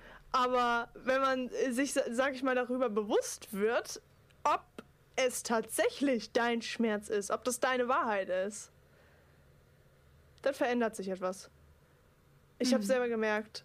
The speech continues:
Speaker 1: Es verändert sich etwas, vor allem wenn du auch diesen Schmerz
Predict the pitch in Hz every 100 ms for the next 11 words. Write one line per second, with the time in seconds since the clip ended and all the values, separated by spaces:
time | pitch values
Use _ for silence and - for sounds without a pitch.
0 | - - _ _ - - - - 254 285
1 | 262 240 - 202 214 208 - 220 226 262
2 | 254 240 233 214 226 226 - - - -
3 | - - _ _ _ _ - 226 226 -
4 | 233 233 330 - -